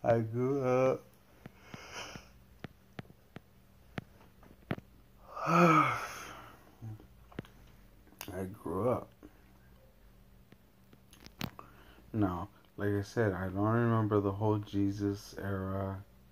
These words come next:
I don't, I, I sort of have some dreams and visions sometimes of the old times.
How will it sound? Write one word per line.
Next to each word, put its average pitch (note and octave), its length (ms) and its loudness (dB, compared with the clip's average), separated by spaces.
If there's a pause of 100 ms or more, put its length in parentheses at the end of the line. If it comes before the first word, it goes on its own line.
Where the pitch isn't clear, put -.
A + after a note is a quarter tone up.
(440)
I G2+ 80 -4
don't, G#2 320 -2 (800)
I, A2 240 2 (680)
I A#2 140 2
sort C3 400 4
of E3+ 120 0
have B2+ 440 0
some G#2 260 0
dreams G2+ 720 0 (2250)
and G2 200 2
visions G#2+ 500 0
sometimes G#2 640 -2 (760)
of G#2 100 0
the G2+ 160 0
old G#2+ 320 -2
times. A2 460 -2